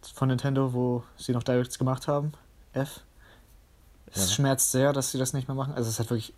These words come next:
Speaker 1: unnormal kacke. Äh, und da haben wir auch, <laughs> da haben wir Amazon aus Versehen hinzugefügt. <laughs> Also wirklich aus Versehen, ne?
Speaker 2: Ja.
Speaker 1: Und dann,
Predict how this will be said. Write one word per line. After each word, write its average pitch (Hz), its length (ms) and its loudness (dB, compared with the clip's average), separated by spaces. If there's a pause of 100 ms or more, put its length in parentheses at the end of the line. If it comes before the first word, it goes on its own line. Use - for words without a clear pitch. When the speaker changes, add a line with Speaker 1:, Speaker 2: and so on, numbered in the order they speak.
Speaker 1:
unnormal 113 300 0
kacke. 120 300 -4 (760)
Äh, 123 240 4 (880)
und 131 140 0
da 131 80 8
haben 151 120 4
wir 143 120 4
auch, 160 260 6 (160)
<laughs> - 320 -6 (1400)
da 156 120 8
haben 165 160 4
wir 156 160 6
Amazon 156 340 6
aus 143 120 4
Versehen 143 220 4
hinzugefügt. 147 720 2
<laughs> - 40 4 (280)
Also 151 160 8
wirklich 175 200 6
aus 165 160 6
Versehen, 156 340 4
ne? 143 200 2 (640)
Speaker 2:
Ja. 196 240 6
Speaker 1:
Und 147 160 4
dann, 156 340 4